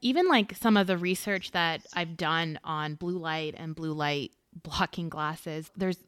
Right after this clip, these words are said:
a lot of research done on blue light and animal models, like how they affect rats or rabbits or mice. But there's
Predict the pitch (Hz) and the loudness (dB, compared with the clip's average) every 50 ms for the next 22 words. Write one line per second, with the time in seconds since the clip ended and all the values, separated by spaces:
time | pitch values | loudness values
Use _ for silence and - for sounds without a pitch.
0 | - _ - 196 202 214 240 262 269 247 226 214 - 214 202 202 190 - - - | -14 _ -4 2 4 4 4 4 4 2 2 2 2 0 -2 -2 -2 -4 -2 0
1 | 170 165 160 160 160 - - 165 160 160 160 156 151 151 - - _ _ _ _ | 0 2 2 0 -2 -2 0 0 2 2 0 0 -2 -6 -8 -14 _ _ _ _
2 | _ _ _ _ - 165 - - 180 170 175 170 160 160 160 156 160 165 - - | _ _ _ _ -20 -18 -12 -6 -2 0 0 0 0 2 2 2 2 2 0 -2
3 | - 160 156 156 - _ _ _ - - 156 156 156 175 190 208 220 240 247 240 | -2 -2 -2 -2 -4 _ _ _ -6 -4 -2 0 2 4 4 6 6 6 6 6
4 | 247 247 254 262 269 285 294 311 320 - - - - - _ - 180 160 160 151 | 6 6 4 4 4 2 2 0 -2 -6 -12 -20 -20 -8 _ 4 4 4 4 4
5 | - - - - 180 170 170 165 160 160 - - 156 147 147 151 - - - - | 0 -4 0 0 2 2 4 2 2 0 0 0 2 2 2 0 -4 -10 -20 -20
6 | - _ _ _ _ _ _ _ _ - 160 165 160 151 - - - - - 160 | -20 _ _ _ _ _ _ _ _ -4 0 2 2 2 0 -2 -6 -10 -8 -6
7 | 151 143 151 156 151 147 151 151 156 151 147 139 - - - 151 147 143 151 156 | -6 -4 0 2 2 2 2 2 2 0 0 -2 -6 -8 -8 -6 -6 -6 -4 -4
8 | 156 143 139 120 196 - - - - _ _ _ _ - _ _ - - 165 - | -4 -4 -4 -4 -6 -6 -10 -16 -20 _ _ _ _ -20 _ _ -10 -4 2 4
9 | 185 185 180 180 - | 4 4 4 2 -2